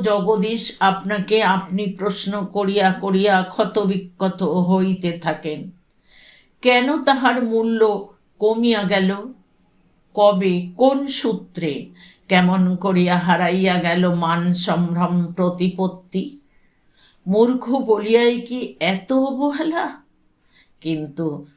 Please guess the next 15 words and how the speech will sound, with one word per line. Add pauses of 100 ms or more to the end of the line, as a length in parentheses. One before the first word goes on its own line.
(160)
জগদীশের
বিদ্যাবুদ্ধির
অল্পতায় (220)
উহাদের
ক্ষতি
হইয়াছে
কিছু? (760)
কি
ত্রুটি
করিয়াছেন
তাহার (240)
পিতৃকর্তব্যের? (1000)
যে
শিক্ষার
অহংকারে